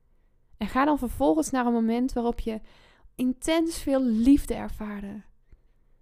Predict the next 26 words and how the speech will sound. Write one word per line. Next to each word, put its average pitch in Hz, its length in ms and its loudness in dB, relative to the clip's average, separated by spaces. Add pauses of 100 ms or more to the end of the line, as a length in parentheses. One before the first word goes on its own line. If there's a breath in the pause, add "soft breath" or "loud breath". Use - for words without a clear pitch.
(420)
Liefde 240 260 -4
voor 262 160 0
je 262 100 2
partner, 240 760 2
voor - 180 0
je 247 120 2
kinderen, 262 520 0
voor 247 220 0
jezelf. 247 920 0 (640)
Voor 262 180 2
een 262 60 2
familielid 262 720 2
wat 240 120 -4
je 240 80 -4
heel 247 260 2
erg 233 160 -2
dierbaar 220 400 0
is. 226 320 -6
Voor 208 420 -8 (600 soft breath)
een 254 100 -8
vriendin 269 580 4
die 262 100 2
dicht 240 220 -2
bij 226 200 0
je 233 60 0
staat. 220 680 -10